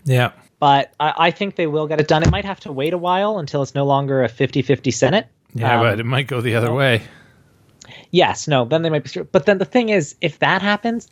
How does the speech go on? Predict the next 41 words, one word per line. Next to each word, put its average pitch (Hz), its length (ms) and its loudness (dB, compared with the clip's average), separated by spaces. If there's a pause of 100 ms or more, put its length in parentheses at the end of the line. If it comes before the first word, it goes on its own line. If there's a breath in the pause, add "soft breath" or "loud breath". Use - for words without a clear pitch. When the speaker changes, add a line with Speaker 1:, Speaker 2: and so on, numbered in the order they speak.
Speaker 2:
then 170 160 2
they 185 80 2
just 160 160 -4
get 165 160 2
to 165 80 -2
blame 139 280 0
the 131 100 -2
Republicans 123 580 0
for 117 100 -4
it 110 60 -4
not 104 120 -2
happening, 98 360 0
you 98 60 -2
know? 143 160 4 (480 soft breath)
Speaker 1:
Yeah, 151 160 2
but 151 100 2
they're 160 120 4
not 135 220 0
good 113 120 -4
at 123 100 2
Speaker 2:
Um, 123 60 0
Speaker 1:
that. 101 320 0 (800)
Speaker 2:
No, 127 160 4
they 123 120 6
aren't. 110 220 0 (300 soft breath)
But 139 240 2 (180)
they 135 120 2
could. 113 300 2 (300)
But, 156 140 2
you 180 60 -2
know, 156 80 2
if 151 140 0
they 175 100 2
pick 196 280 -2
up, 156 260 4 (220)
and, 196 120 -2
and 226 200 -4
it's 226 140 -4
a 233 60 2
good 233 280 2
year, 202 520 0